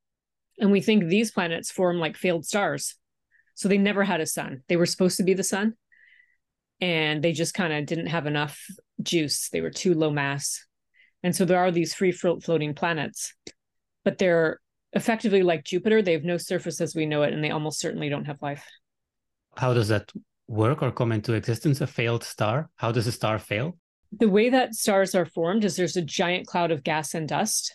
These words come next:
Speaker 1: a giant spherical cloud. And it's a bit unstable, and eventually, I don't know exactly how, but it gets perturbed, and parts of it start collapsing, like, all over the place. Little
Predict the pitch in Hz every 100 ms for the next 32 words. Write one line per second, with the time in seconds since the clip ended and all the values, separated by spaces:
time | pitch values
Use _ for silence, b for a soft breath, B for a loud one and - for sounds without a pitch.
0 | - 151 - - 175 170 - 175 156 -
1 | 156 165 151 139 - _ b b b b
2 | _ _ _ - 190 175 170 165 170 160
3 | - _ _ _ _ - - 208 233 240
4 | 233 220 175 175 262 311 339 185 180 156
5 | 190 220 175 151 151 - _ - 202 208
6 | 190 185 180 180 170 165 175 147 147 160
7 | - - 160 - 220 143 147 - _ b
8 | b - 185 - 226 226 190 170 - 180
9 | - 185 - - - 139 143 160 151 165
10 | 165 170 156 - 156 143 165 165 156